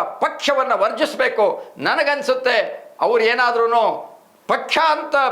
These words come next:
ಪಕ್ಷಾತೀತವಾಗಿ ಪಕ್ಷಾಂತರಿಗಳ ಪಕ್ಷ, ಭ್ರಷ್ಟಾಚಾರಿಗಳ ಪಕ್ಷ ಆಗಿರುವಂಥ ಬಿ ಜೆ ಪಿಯನ್ನ ಬಿಟ್ಟು ಪಕ್ಷೇತರರಾಗಿ ಸ್ಪರ್ಧಿಸಿದರೆ ಅಂತಹ ಸಂದರ್ಭದಲ್ಲಿ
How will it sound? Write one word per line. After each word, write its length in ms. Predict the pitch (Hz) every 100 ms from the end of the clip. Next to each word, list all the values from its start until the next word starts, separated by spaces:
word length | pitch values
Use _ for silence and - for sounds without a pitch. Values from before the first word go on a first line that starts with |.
| 262 262
ಪಕ್ಷಾತೀತವಾಗಿ 1040 | 262 320 330 311 392 392 311 277 214 143 - -
ಪಕ್ಷಾಂತರಿಗಳ 800 | 254 254 311 339 339 339 320 294
ಪಕ್ಷ, 380 | 285 302 - 294 262 -
ಭ್ರಷ್ಟಾಚಾರಿಗಳ 800 | 220 - 339 320 311 302 269 254
ಪಕ್ಷ 300 | 269 269 285
ಆಗಿರುವಂಥ 360 | 254 247 247
ಬಿ 260 | 226 - 302
ಜೆ 160 | 311 285
ಪಿಯನ್ನ 200 | 285 254 220 170 - - - 131
ಬಿಟ್ಟು 400 | 196 - - 339 185 - - - - _
ಪಕ್ಷೇತರರಾಗಿ 920 | - 320 - 359 370 370 311 302 285 254
ಸ್ಪರ್ಧಿಸಿದರೆ 800 | - 220 - 311 247 262 247 190 - - - - _ -
ಅಂತಹ 420 | 220 269 233 233
ಸಂದರ್ಭದಲ್ಲಿ 720 | 220 254 277 262 247 240 226